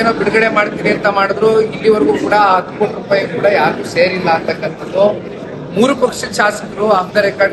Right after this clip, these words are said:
ಕೇಳಿದ್ರೆ ಹೇಳ್ತಾರೆ, on the record ಇಬ್ರು ಹೇಳ್ತಾರೆ ಬಿಡಿ, ಬಿ ಜೆ ಪಿನೂ ಹೇಳ್ತಾರೆ, ಜೆ ಡಿ ಎಸ್ ಹೇಳ್ತಾರೆ, ಕಾಂಗ್ರೆಸ್ ಕೇಳಿದ್ರೆ ಅವರು ಹೇಳ್ತಾರೆ ಹತ್ತು ಕೋಟಿ ರೂಪಾಯಿ ಅಂತಕ್ಕಂಥದ್ದನ್ನೇ ಬಿಡುಗಡೆ ಮಾಡಿದ್ದಾರೆ, ಅದು ಬಿಡುಗಡೆ ಆಗಿಲ್ಲ, ಹಣ ಬಂದಿಲ್ಲ ಅಂತಕ್ಕಂಥದ್ದು ಹೇಳ್ತಾರೆ. ಇನ್ನೊಂದ್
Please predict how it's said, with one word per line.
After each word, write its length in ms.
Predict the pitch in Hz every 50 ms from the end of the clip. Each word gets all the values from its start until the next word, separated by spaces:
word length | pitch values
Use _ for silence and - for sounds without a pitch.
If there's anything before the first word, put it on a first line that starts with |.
| - -
ಕೇಳಿದ್ರೆ 280 | 180 165 - - 185 180 175
ಹೇಳ್ತಾರೆ, 280 | 175 175 170 196 202 185 143 143
on 100 | 165 180 196
the 80 | 196 190
record 260 | 165 - 214 214 196 180
ಇಬ್ರು 160 | 165 180 202 208
ಹೇಳ್ತಾರೆ 280 | 208 - - - - - -
ಬಿಡಿ, 140 | - 185 175 - - - - - - - - -
ಬಿ 80 | - 180 190
ಜೆ 80 | 196 190 -
ಪಿನೂ 140 | 196 185 196
ಹೇಳ್ತಾರೆ, 280 | 196 190 180 - 208 180 170 190
ಜೆ 60 | 202 190
ಡಿ 60 | 202 196
ಎಸ್ 120 | 190 - 196 196
ಹೇಳ್ತಾರೆ, 340 | 190 185 - 190 175 156 - - - - - - - - - - -
ಕಾಂಗ್ರೆಸ್ 360 | 175 208 233 233 233 220 - - -
ಕೇಳಿದ್ರೆ 260 | 214 214 233 254 247 202
ಅವರು 160 | 196 220 247 233 220
ಹೇಳ್ತಾರೆ 300 | 220 208 - 220 226 226 202
ಹತ್ತು 160 | 175 - - - -
ಕೋಟಿ 160 | 220 220 - -
ರೂಪಾಯಿ 200 | - - 226 220 214
ಅಂತಕ್ಕಂಥದ್ದನ್ನೇ 560 | - 220 214 - - 190 190 - - 208 208 - -
ಬಿಡುಗಡೆ 280 | 185 185 196 214 220 214 208
ಮಾಡಿದ್ದಾರೆ, 360 | 185 170 170 - 175 165 160 185 185
ಅದು 120 | 185 - - 180
ಬಿಡುಗಡೆ 280 | 165 - 185 208 196 190 185
ಆಗಿಲ್ಲ, 240 | 180 175 175 165 - 185 208 - - - - - - - - - - -
ಹಣ 100 | 170 214 226 226 226
ಬಂದಿಲ್ಲ 260 | 220 208 202 202 196 190 180
ಅಂತಕ್ಕಂಥದ್ದು 520 | - - 180 170 190 175 - 208 202 185 175
ಹೇಳ್ತಾರೆ. 320 | 170 - 175 - - 151 - 196 196 190 175 - 175 175 - - - 208
ಇನ್ನೊಂದ್ 240 | 233 240 247 240